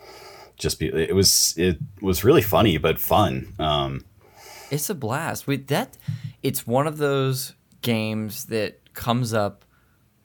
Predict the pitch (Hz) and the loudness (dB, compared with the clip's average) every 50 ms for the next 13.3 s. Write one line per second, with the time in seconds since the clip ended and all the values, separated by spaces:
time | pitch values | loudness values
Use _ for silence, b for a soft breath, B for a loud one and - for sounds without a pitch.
0 | _ _ - 120 123 131 143 156 131 80 131 147 156 156 147 143 135 120 110 113 | _ _ -8 -4 -2 0 0 0 -2 -2 0 0 0 2 2 0 0 0 0 0
1 | 110 110 107 104 107 110 - 113 110 - - 113 104 98 98 90 - 117 104 - | 2 2 2 2 2 0 0 -4 -4 -2 0 0 0 0 0 -2 -2 -2 -2 0
2 | 98 104 95 92 - - 62 82 92 101 117 127 151 170 185 190 196 185 - - | 0 0 0 -2 -2 -4 -2 -2 0 0 0 -2 -4 -2 -2 0 0 0 -2 -2
3 | - 165 175 185 180 185 180 180 170 165 160 151 - - _ - - - - - | -2 -2 -2 -2 -4 -4 -4 -4 -4 -4 -4 -4 -6 -10 _ -10 -8 -6 -6 -2
4 | 98 101 107 113 135 143 147 147 151 165 185 190 170 - - _ - 117 113 - | -2 -2 -2 -2 -2 -4 -4 -4 -4 -4 -4 -4 -4 -6 -8 _ -6 -6 -6 -2
5 | - 131 113 110 110 104 101 - - - - _ _ _ _ _ - - - - | 0 0 2 2 2 0 -2 -4 -6 -8 -12 _ _ _ _ _ -6 -4 -2 0
6 | - 139 143 165 180 185 180 156 131 - 127 131 131 123 110 113 110 110 110 107 | 2 2 2 2 0 -2 -4 -4 -4 -4 -4 -2 0 0 0 0 0 0 0 0
7 | 110 104 - 101 95 - - 110 107 104 104 98 98 95 - - - - 95 95 | -2 -2 -2 -4 -4 -2 -2 -2 0 0 0 -2 -2 -4 -4 -8 -10 -6 -4 -4
8 | 95 95 95 92 - 92 87 90 87 87 - - b b b b b b b b | -2 -2 -4 -4 -6 -6 -6 -6 -6 -6 -8 -12 b b b b b b b b
9 | b - 135 147 143 - 139 135 131 131 131 - 131 120 117 123 117 110 101 95 | b 2 2 2 2 2 -2 0 0 0 -2 -2 -2 -2 -2 -2 -2 -2 -2 -4
10 | - - - 101 98 98 - - - 113 98 - 110 98 104 95 95 95 92 95 | -6 -4 -2 2 2 2 2 0 -4 -8 -6 -6 -4 -4 -4 -4 -2 -2 -2 -2
11 | 95 95 92 90 90 - - - b b b b b b b b _ - 120 120 | -2 -2 -2 -2 -4 -6 -8 -14 b b b b b b b b _ -4 -2 0
12 | 117 117 117 - - 139 123 117 117 113 110 113 113 113 110 - - - 107 104 | 0 -2 -2 -4 -2 0 0 2 2 0 0 0 0 -2 -2 -4 -4 -2 -2 -2
13 | 101 98 98 95 92 | 0 -2 -2 -4 -6